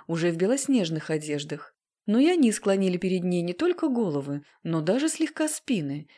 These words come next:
приветствуя девушку и пропуская её вперёд. «Видимо, уважение к женщинам у них в крови», решила Настя. «Что ж, это очень приятно. Правда, и уровень отеля, где самый дешёвый номер стоит более четырёхсот долларов с человека за сутки,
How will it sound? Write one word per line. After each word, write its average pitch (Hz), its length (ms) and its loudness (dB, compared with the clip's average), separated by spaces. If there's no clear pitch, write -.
приветствуя 156 600 -2
девушку 214 480 -4
и 143 60 -4
пропуская 147 540 -4
её 156 280 -2
вперёд. 220 560 -4
«Видимо, 185 400 0
уважение 175 520 0
к 156 40 -6
женщинам 160 560 -2
у 147 60 -2
них 170 180 -4
в - 60 -20
крови», 190 520 -6
решила 147 440 -4
Настя. 190 480 -6
«Что 226 320 -2
ж, 220 100 -2
это 254 160 0
очень 302 300 -2
приятно. 185 680 -2
Правда, 190 320 0
и 208 40 4
уровень 190 380 2
отеля, 262 340 0
где 156 160 -2
самый 156 300 -2
дешёвый 156 380 -2
номер 151 300 -2
стоит 156 320 -2
более 147 280 -2
четырёхсот 151 680 -4
долларов 139 460 -4
с - 20 -14
человека 143 580 -4
за 143 140 -4
сутки, 214 500 -6